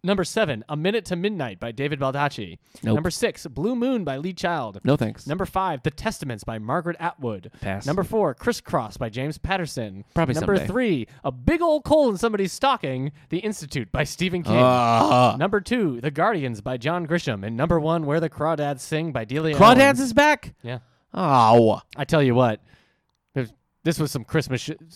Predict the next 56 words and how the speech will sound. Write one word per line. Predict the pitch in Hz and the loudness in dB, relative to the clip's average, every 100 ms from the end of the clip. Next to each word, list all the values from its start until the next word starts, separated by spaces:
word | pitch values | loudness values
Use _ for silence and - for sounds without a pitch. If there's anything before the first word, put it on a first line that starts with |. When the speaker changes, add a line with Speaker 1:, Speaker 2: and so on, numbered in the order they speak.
| - - | -20 -8
Speaker 1:
Christmas | - 175 131 | -4 -2 -2
shopping | - 123 113 | 0 0 0
right | 107 110 | -2 -2
Speaker 2:
Yeah. | 113 104 | -2 -4
Speaker 1:
here. | 92 - _ _ _ 147 - | -6 -12 _ _ _ -16 -12
Some | 147 117 | -12 -8
Christmas | - 170 143 | -6 -4 0
Speaker 2:
<laughs> | 127 | 4
I | |
wasn't | 185 143 | 4 4
Speaker 1:
B | 143 | 0
S. | |
Speaker 2:
sure | 147 | 0
what | 127 120 147 127 | 2 4 4 6
you | 123 | 4
were | |
gonna | 120 120 113 | 4 -2 -4
say | 151 | -4
Speaker 1:
Yeah, | 156 131 123 | 0 2 4
Speaker 2:
when | 131 | 4
you | |
Speaker 1:
I | |
am. | 143 | 6
Speaker 2:
started | 151 202 127 | 6 8 6
there. | 123 120 | 4 4
I | 120 | 4
Speaker 1:
<laughs> | |
Speaker 2:
was, | 123 - - 135 _ _ _ - | 2 -2 -16 -20 _ _ _ -10
we | 143 | -6
almost | 147 123 | -6 -6
lost | 113 123 135 | -6 -6 -6
our | 113 | -8
clean | 101 117 151 | -8 -8 -8
rating. | 113 92 | -10 -8
Speaker 1:
Yeah. | 131 113 101 _ _ _ _ _ - | -8 -8 -10 _ _ _ _ _ 2
Speaker 2:
You | - | 6
know | 247 | 6
what | 180 | 6
we | |
didn't | 185 185 | -2 0
do | 143 160 | 2 2
at | |
the | - | 2
top | 143 | 0
of | - | 0
the | 123 | 0
show? | 135 147 135 | 2 2 0
Say | - 147 | -2 0
what | 135 | 2
our | 120 117 | 2 2
topic | 131 - - | -2 -6 -10
today | 110 107 | -10 -10
was | 107 | -10
gonna | 107 107 | -12 -10
be. | 117 95 _ _ _ _ _ _ _ _ _ _ _ - | -12 -14 _ _ _ _ _ _ _ _ _ _ _ -8
Speaker 1:
Is, | 139 | -6